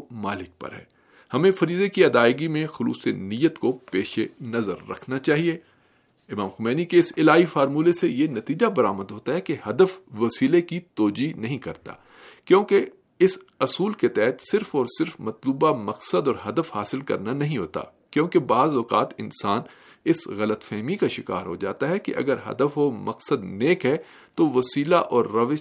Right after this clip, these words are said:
جیسی بھی اختیار کر لی جائے اس سے فرق نہیں پڑتا۔ امام خمینی رحمۃ اللہ علیہ کی نگاہ میں جب ہدف و مقصد نیک ہے اور اس کا حصول الہی فریضہ ہے تو اس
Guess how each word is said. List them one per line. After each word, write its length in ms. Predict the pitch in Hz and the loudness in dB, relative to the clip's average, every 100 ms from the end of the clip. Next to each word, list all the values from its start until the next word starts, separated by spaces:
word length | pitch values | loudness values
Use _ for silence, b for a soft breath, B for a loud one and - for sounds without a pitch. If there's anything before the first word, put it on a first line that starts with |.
| - | 0
جیسی 340 | 120 151 226 | 2 2 2
بھی 120 | 208 | 2
اختیار 320 | 160 - 110 98 | 0 2 -2 0
کر 200 | - 95 | -2 -2
لی 120 | 107 | 0
جائے 220 | 120 147 B B B | 2 2 B B B
اس 120 | 143 127 - | -6 -4 -4
سے 80 | 90 - | -6 -6
فرق 280 | - - - - | -6 -8 -10 -14
نہیں 220 | 104 90 - | -12 -12 -14
پڑتا۔ 260 | - - - _ | -18 -20 -20 _
امام 180 | 156 180 | 6 6
خمینی 380 | 185 196 208 208 | 6 2 2 4
رحمۃ 300 | 160 135 139 | 2 0 -4
اللہ 160 | 127 | 0
علیہ 240 | 123 127 170 | 2 4 2
کی 160 | 170 | 0
نگاہ 360 | 127 101 113 131 | -4 0 0 0
میں 160 | 143 156 | 0 -2
جب 180 | 135 104 107 | -2 -2 -4
ہدف 280 | 104 139 156 | -4 -4 -2
و 80 | 143 | -4
مقصد 580 | 104 107 - 139 123 | -6 -10 -4 -4 -4
نیک 440 | 98 98 131 170 101 | -8 -2 2 2 0
ہے 120 | 95 - b b b | -6 -6 b b b
اور 120 | 143 | 0
اس 160 | 147 - | 0 0
کا 200 | 143 113 | -4 -4
حصول 400 | 107 - 147 156 - | -4 0 0 0 0
الہی 360 | 113 104 117 143 | 0 0 0 -4
فریضہ 500 | - 113 104 120 185 | -6 -4 -2 4 6
ہے 200 | 127 131 B B | 6 0 B B
تو 100 | - | -4
اس 120 | 185 | -4